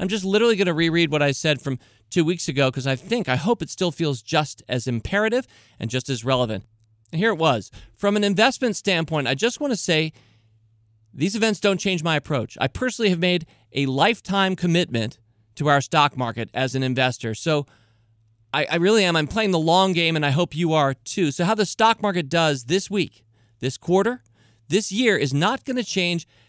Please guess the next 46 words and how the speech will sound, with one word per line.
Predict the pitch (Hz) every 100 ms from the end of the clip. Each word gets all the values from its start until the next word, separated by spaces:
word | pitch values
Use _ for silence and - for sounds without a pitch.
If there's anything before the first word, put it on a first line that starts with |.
| _
how | 175 175 -
I | 160 247
do, | 165 139 131 156
I | - 135
hope | 165 131
how | 170 156
we | 135 220 262
do | 147 131 139 190 _ _ _ _
what | 139 147
we | 156
do. | 151 202 - _ _ _ _ _
Certainly, | - 285 254 220 143
if | 185 160 _ _ _ -
you're | - 147
right | 160 160
near | 160
retirement | 139 - 180 233 285 311 165
or | 127
you | 120 123
need | 131 185
the | 170
money | 165 190
that | 160
you're | 165 147
investing | 156 170 - 147 131
to | 143
live | 220 208
on, | 202 202 - _ _
you | - 147
should | - 147
already | 135 143 139 180 269
be | 185 175
making, | 147 151 190 151
have | 160 151
been | 180 240
making | 214 160 151 131
plans | 143 151 208
to | 196
transition | - 180 151 131 180 - 190 202 - _ _ -
into | 139
some | 147 160
more | 147 -
income | 165 165 160 151
investing | 131 131 139 185
and | 185
these | 190